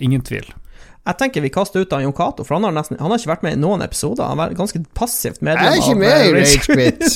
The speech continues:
Speaker 2: <laughs> Hæ,
Speaker 3: Jeg er
Speaker 2: er du
Speaker 3: ikke
Speaker 2: ikke
Speaker 3: med i
Speaker 2: med i
Speaker 3: Rage
Speaker 2: Rage Quit?
Speaker 3: Quit.
Speaker 2: Å ja, ja, men da har jo jeg lykkes med å kaste deg
Speaker 1: Du
Speaker 2: ut,
Speaker 1: er jo
Speaker 2: så da
Speaker 1: redaktøren for Rage Quit, Jon Cato.
Speaker 3: <laughs> Ja, det er kanskje det. Jeg, jeg er motstander av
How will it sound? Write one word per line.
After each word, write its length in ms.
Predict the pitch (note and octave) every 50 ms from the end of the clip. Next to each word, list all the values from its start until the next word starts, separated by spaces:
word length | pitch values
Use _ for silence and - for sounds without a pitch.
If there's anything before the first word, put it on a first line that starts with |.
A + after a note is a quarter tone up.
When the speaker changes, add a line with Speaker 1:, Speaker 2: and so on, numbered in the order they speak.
| -
Speaker 2:
<laughs> 160 | - - -
Hæ, 80 | F3 -
Speaker 3:
Jeg 80 | C#5 C#5
er 80 | -
Speaker 2:
er 80 | D#4 C#4
du 60 | C#4+
Speaker 3:
ikke 60 | F#3+ -
Speaker 2:
ikke 80 | - G3
Speaker 3:
med 80 | A3
i 0 |
Speaker 2:
med 80 | - -
i 80 | G#3+
Speaker 3:
Rage 80 | F3 F3+
Speaker 2:
Rage 200 | - - - - -
Quit? 240 | F#3 E3 - - -
Speaker 3:
Quit. 300 | - - - - - - - -
Speaker 2:
Å 140 | - - - E4
ja, 100 | F4 - G#3+
ja, 60 | D4+
men 160 | E4+ C#4+ A#3+ G#3
da 120 | G#3+ B3
har 80 | C4+ A#3+
jo 120 | F#3 E3+ E3
jeg 220 | E3+ - F#3+ F#3 E3
lykkes 320 | G3+ - - G#3 - - - -
med 80 | D#3 D3+
å 60 | -
kaste 220 | E3+ F3+ - - -
deg 80 | F#3 C3
Speaker 1:
Du 20 |
Speaker 2:
ut, 60 | D3
Speaker 1:
er 60 | F#3 G3+
jo 60 | E3+
Speaker 2:
så 40 | B2
da 60 | B2
Speaker 1:
redaktøren 540 | B2 A#2+ - F3 - - E3 G#3 A#3 D3 G2+ F2+
for 160 | - - F#2+
Rage 320 | F#2+ G#2 G#2+ G#2 - B3
Quit, 280 | A#3 - A#3 - B3+ A#3
Jon 160 | A#3+ - B3 -
Cato. 280 | - C4+ - - -
Speaker 3:
<laughs> 40 | -
Ja, 60 | F2 G2+
det 60 | G#2+
er 80 | A2 -
kanskje 300 | - D#2 D#2 - - F2
det. 120 | E2 E2+ - - _ _ _ _ _ _ -
Jeg, 320 | - - - - - - B2
jeg 80 | C3
er 180 | C3 C#3+ D#3+ E3
motstander 560 | D#3+ D#3+ F#3+ - - - F3 D#3 C#3+ C#3 C3
av 80 | B2+